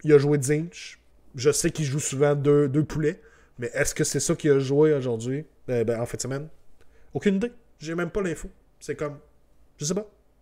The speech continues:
Je, je, je sais pas. Puis les gars, les gars de Honest Wargamer, de, de,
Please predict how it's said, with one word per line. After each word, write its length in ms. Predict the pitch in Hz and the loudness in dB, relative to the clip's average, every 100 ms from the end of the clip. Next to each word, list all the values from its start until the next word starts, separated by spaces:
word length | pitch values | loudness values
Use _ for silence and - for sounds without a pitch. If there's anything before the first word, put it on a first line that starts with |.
| _ _ _ | _ _ _
Je, 120 | - 127 | -16 -16
je, 160 | 123 123 - - - - _ - - - - | -16 -14 -12 -12 -12 -16 _ -20 -20 -20 -10
je 100 | 135 | -6
sais 80 | |
pas. 140 | 147 - | -6 -6
Puis 220 | - 151 127 - - - | -6 -6 -6 -12 -20 -14
les 180 | 139 135 | -8 -4
gars, 240 | 131 175 147 | 0 2 2
les 160 | 147 | -2
gars 160 | 139 175 | -2 0
de 400 | 151 123 113 110 | 0 0 -2 -4
Honest 260 | 113 120 - | -6 -6 -6
Wargamer, 640 | 127 117 113 113 139 143 | -6 -6 -8 -6 -4 -4
de, 180 | 131 113 | -4 -4
de, 260 | 104 104 98 | -4 -6 -10